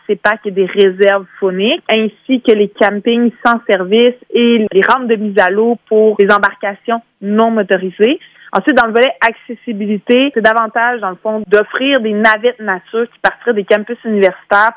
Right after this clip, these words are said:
pour se rendre dans les différents parcs nationaux dans la région. Et finalement, le volet protection, où on s'engage à protéger trente pour cent du territoire d'ici deux mille trente, qui va nous permettre d'élargir le réseau de la cepac, de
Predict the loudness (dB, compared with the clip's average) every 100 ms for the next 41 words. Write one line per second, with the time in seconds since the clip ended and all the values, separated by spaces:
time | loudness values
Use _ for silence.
0 | -8 -10 -4 0 0 -2 -2 -4 -2 -2
1 | -2 -2 -4 -4 -8 -4 -4 0 2 2
2 | 2 -2 -6 -12 -12 -10 0 0 0 -4
3 | 0 2 2 0 0 -2 -4 -6 -6 -6
4 | -4 -2 -2 -2 -4 -2 2 2 2 -2
5 | -6 -6 -4 -4 -6 -4 -2 -4 -2 -4
6 | -2 -4 -4 2 0 0 _ -12 0 0
7 | 0 -6 0 0 0 -2 _ 0 2 0
8 | 0 -2 0 -4 -4 -8 -20 -4 0 2
9 | 0 -4 -8 -6 -6 -6 -6 -2 -2 0
10 | -4 0 2 2 0 -4 -2 -2